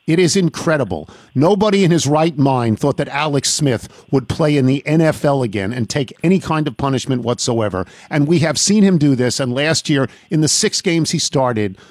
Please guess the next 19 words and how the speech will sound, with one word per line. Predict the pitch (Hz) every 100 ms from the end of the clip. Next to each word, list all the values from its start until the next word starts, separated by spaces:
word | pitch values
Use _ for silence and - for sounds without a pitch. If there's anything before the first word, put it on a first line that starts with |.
| -
the | 147
Washington | 156 147 160 127 147
team | - 143
was | 127 -
five | - 127 131 117
and | 117
one. | 110 98
Whether | 113 120
you | 139
thought | 143 165 156
he |
was | 139
a | 127
great | 135 131
quarterback | - 143 127 120 -
or | 123
not, | 113 113
it | 151 151
is | 139 -